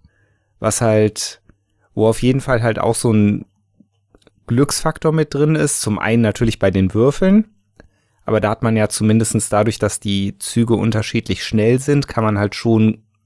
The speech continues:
grob ein bisschen planen zumindestens. Ähm, und ja, interessant war aber dann der Zufallsfaktor mit den Einsetzfeldern für die Züge, also den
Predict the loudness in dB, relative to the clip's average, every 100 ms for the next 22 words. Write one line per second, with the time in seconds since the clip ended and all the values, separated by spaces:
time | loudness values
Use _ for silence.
0 | _ -4 2 2 2 0 0 -2 -6 -4
1 | -2 0 -2 -2 -2 0 -2 -2 -4 -4
2 | -10 _ _ _ _ _ _ _ _ _
3 | _ _ _ _ _ _ _ 0 2 2
4 | 2 0 -8 _ _ _ _ _ 0 2
5 | 2 -2 -8 0 0 0 -2 -4 -2 -2
6 | -2 0 0 0 0 0 -2 0 -2 0
7 | -2 -2 -6 -4 0 0 2 0 0 2
8 | 0 -4 -2 0 2 0 -2 -4 -2 0
9 | -2 -4 -6 -6 -4 -6 -6 -6 -4 -6
10 | -8 _ -10 -6 -4 -4 -6